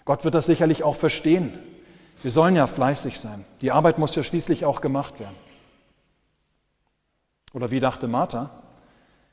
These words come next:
„Jemand muss ja das Essen kochen und den Kaffee und Kuchen für die Gäste bereitstellen. Später kann ich ja immer noch hören, was Jesus zu sagen hatte.“ Hier müssen wir Jesu Antwort hören.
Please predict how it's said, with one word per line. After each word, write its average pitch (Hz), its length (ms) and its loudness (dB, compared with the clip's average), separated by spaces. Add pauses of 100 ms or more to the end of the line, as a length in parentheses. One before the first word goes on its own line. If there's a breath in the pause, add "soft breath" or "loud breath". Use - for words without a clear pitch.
(280 soft breath)
„Jemand 156 340 2
muss 160 180 -2
ja 104 240 -4 (140)
das 120 180 -6
Essen 143 320 -2
kochen 135 360 0
und 120 360 -4
den 127 140 -2
Kaffee 151 300 0
und 135 140 0
Kuchen 165 340 0
für 131 140 -4
die 127 100 -2
Gäste 139 300 -2
bereitstellen. 117 600 -4 (1500 soft breath)
Später 165 420 4
kann 135 200 0
ich 131 80 -2
ja 151 80 2
immer 165 180 4
noch 135 240 0
hören, 117 300 0
was 117 240 -4
Jesus 123 340 -4
zu 135 100 -8
sagen 117 380 -6
hatte.“ 101 200 -18 (3000)
Hier 156 100 -6
müssen 196 220 -4
wir 151 100 2
Jesu 151 200 0
Antwort 131 480 -6
hören. 110 320 -4